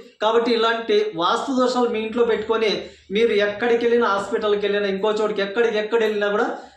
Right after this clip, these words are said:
మీ అనారోగ్య సమస్యలు అనేది అలాగే ఉంటాయి, మీ ఆర్థిక సమస్యలు అలాగే ఉంటాయి, మీ మొత్తం మీ డెవలప్‌మెంట్ అంతా ఆగిపోయి ఎప్పుడు కూడా అలాగే ఉంటారు. కాబట్టి ఇది ఒక్కసారి ఆలోచించండి. ప్రతి ఒక్కరు కూడా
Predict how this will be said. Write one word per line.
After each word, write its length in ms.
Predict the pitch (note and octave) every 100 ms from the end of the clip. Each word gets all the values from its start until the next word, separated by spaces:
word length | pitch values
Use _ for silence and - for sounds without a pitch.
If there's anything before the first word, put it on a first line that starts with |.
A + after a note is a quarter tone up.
| -
మీ 80 | A3
అనారోగ్య 580 | G#3 A#3 A#3+ A#3 A3
సమస్యలు 440 | G#3+ G#3+ G#3 G#3+ G#3
అనేది 280 | G3+ G#3 C#4+ - - -
అలాగే 400 | F3 G3+ A3 A3
ఉంటాయి, 540 | A#3 G#3+ G#3+ A3 C4+ - - - F#3+
మీ 80 |
ఆర్థిక 380 | G#3 G3 G#3 A#3
సమస్యలు 420 | F#3+ A3 G#3+ G#3+
అలాగే 320 | G3 G#3+ G#3+ A3
ఉంటాయి, 500 | A3 A3 A#3 C#4+ - - -
మీ 140 | F#3+ A3
మొత్తం 360 | G#3 G#3+ B3+ A3+
మీ 120 | G3+
డెవలప్‌మెంట్ 520 | G3 G#3 A3+ G#3+ G#3+
అంతా 200 | G#3 G#3
ఆగిపోయి 440 | G3+ G3+ A3 G#3 F#3+
ఎప్పుడు 280 | F#3 B3
కూడా 160 | B3 A#3
అలాగే 300 | G#3 A#3 A3
ఉంటారు. 220 | G#3 A#3
కాబట్టి 340 | A3 G3+ G3+ A#3+
ఇది 140 | F#3+
ఒక్కసారి 580 | F#3+ - G#3 G#3 A3 C4
ఆలోచించండి. 600 | A3 A3 G#3 G3 G3+ E3+
ప్రతి 240 | F3+ E3+
ఒక్కరు 300 | E3 - A#3
కూడా 400 | A#3 A3 F#3+ F#3+